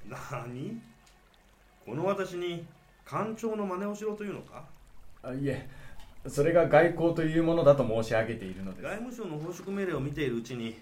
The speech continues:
Speaker 1: 嫌気がさした。異国と大きな戦もせずに開国が進んだのは、我が父、松平忠勝と大奥、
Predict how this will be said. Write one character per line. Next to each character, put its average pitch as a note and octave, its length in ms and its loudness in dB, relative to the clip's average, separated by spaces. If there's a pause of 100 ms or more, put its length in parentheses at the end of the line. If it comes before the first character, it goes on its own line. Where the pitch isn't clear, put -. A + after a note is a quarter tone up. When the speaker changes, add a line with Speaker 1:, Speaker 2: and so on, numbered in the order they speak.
(180)
Speaker 1:
嫌 A#2+ 160 -6
気 F3 80 -2
が F3+ 80 0
さ F3+ 160 -4
し - 60 -12
た。 F2 160 -8 (1120)
異 A#2 80 -8
国 C3+ 220 -6
と C3 120 -2
大 D#3 120 -2
き C3 80 -6
な G#2+ 100 -8
戦 G#2 280 -8
も D#3 100 -2
せ D#3+ 140 -6
ず D3 80 -6
に A2 140 -4
開 C3 240 -4
国 D3+ 220 -8
が D#3 120 -4
進 D#3+ 200 -10
ん E3+ 60 -6
だ E3+ 80 -2
の C#3+ 120 -2
は、 G2 220 -4 (840)
我 D#3+ 140 0
が C#3 120 -2
父、 - 340 -12 (560)
松 C#3 300 -6
平 A#2 160 0
忠 G2+ 320 -6
勝 C3+ 260 -4
と E2+ 220 -12 (340)
大 C#3+ 260 0
奥、 - 220 -12